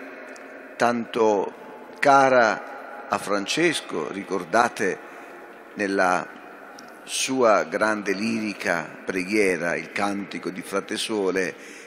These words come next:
canta anche Frate Focu e dice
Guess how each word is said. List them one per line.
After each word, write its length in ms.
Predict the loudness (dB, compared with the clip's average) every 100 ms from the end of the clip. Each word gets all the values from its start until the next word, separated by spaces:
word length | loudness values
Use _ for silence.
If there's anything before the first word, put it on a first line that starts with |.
| -2
canta 960 | 6 6 6 0 0 0 -2 -10 -10 2
anche 680 | 4 4 0 -4 0 0 0
Frate 600 | -2 2 6 4 2 -2
Focu 920 | -2 0 0 -2 -6 -8 -8 -10 -14 -18 -18 -18 -10
e 200 | -8 -6
dice 500 | -4 -2 0 0 0